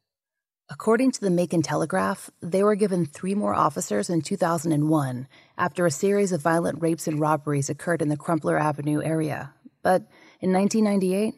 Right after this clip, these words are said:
they worked with a skeleton crew. The sheriff's department was more thoroughly staffed and would remain so until the Unadilla Police Department was finally dissolved in two thousand and eight. Another expansion came to Unadilla in two thousand and one, too,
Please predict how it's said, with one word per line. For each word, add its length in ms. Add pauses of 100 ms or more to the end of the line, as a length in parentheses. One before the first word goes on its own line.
(160)
they 200
worked 240
with 120
a 40
skeleton 500
crew. 360 (840)
The 120
sheriff's 400
department 560
was 220
more 180
thoroughly 400
staffed 580
and 260
would 160
remain 340
so 480
until 240
the 180
Unadilla 460
Police 260
Department 580
was 140
finally 360
dissolved 500
in 80
two 100
thousand 340
and 120
eight. 300 (520)
Another 360
expansion 600
came 280
to 60
Unadilla 540
in 100
two 160
thousand 340
and 140
one, 220
too, 420